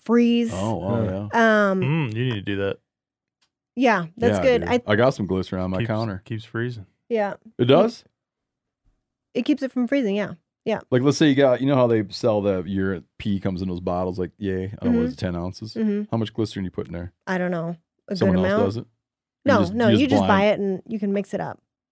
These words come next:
Speaker 2: No, I'm saying, how much glycerin do you shoot in there?
Speaker 1: Oh, I
Speaker 2: Like a
Speaker 1: would just
Speaker 2: tablespoon?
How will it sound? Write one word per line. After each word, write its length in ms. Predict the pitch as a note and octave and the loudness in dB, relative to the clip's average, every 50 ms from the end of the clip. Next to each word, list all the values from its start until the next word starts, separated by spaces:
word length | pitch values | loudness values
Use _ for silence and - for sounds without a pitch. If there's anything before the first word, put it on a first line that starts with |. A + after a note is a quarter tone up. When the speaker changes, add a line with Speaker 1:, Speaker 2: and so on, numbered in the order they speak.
| _ _ _ - | _ _ _ -4
Speaker 2:
No, 40 | C#3 | -4
I'm 60 | C3 | -2
saying, 180 | B2 - D#3 B2 | 0 2 2 2
how 60 | A2+ | 2
much 180 | A#2+ B2 A2 G#2+ | 2 0 -2 -2
glycerin 320 | - A2+ A#2+ A#2+ A#2+ A#2+ G#2 | 2 2 2 2 0 -2 -2
do 40 | G2 | -2
you 60 | G2 | -4
shoot 240 | - - - A2 G2+ | -4 -2 -2 -2 -2
in 120 | A#2 B2+ | -2 -2
there? 260 | G#2+ C#2 E2 E2 E2+ - - | -4 -6 -10 -12 -8 -2 2
Speaker 1:
Oh, 400 | D#4 D#4 C#4+ B3 G3+ E3 D#3 F3+ _ _ _ _ _ _ _ _ _ _ - | 4 4 4 4 2 0 -2 -8 _ _ _ _ _ _ _ _ _ _ 0
I 60 | B3+ | 2
Speaker 2:
Like 40 | D4+ | 4
a 40 | F4+ | 4
Speaker 1:
would 100 | F#4+ B3 | 4 4
just 120 | A#3 B2 A#2 | 4 4 4
Speaker 2:
tablespoon? 500 | B2+ C3+ C#3 - - F3 F#3 G3+ G3 | 4 4 2 0 0 0 0 0 -2